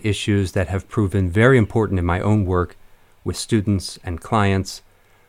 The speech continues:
who have come to me with a wide range of issues related to physical illness, injury, or pain, as well as other kinds of suffering, like emotional pain, spiritual pain,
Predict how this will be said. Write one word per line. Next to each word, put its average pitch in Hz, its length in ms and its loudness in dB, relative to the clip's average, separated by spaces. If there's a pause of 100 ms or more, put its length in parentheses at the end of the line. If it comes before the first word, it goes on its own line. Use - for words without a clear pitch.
(120)
who 110 160 -2
have 98 240 -2
come 185 180 2
to 185 120 2
me 135 200 4
with 110 400 0 (560)
a 104 60 -2
wide 123 340 4
range 120 300 2
of 92 100 -2
issues 95 340 0
related 95 440 0
to 87 120 -4
physical 120 600 0
illness, 117 680 0 (380)
injury, 110 760 2 (640)
or 95 140 -2
pain, 85 680 0 (760)
as 104 260 -2
well 151 260 4
as 117 300 0
other 131 180 2
kinds 98 280 -2
of - 80 -14
suffering, - 340 -10 (320)
like 101 180 -4
emotional 101 540 4
pain, 87 440 -10 (280)
spiritual 127 600 2
pain, 87 360 -8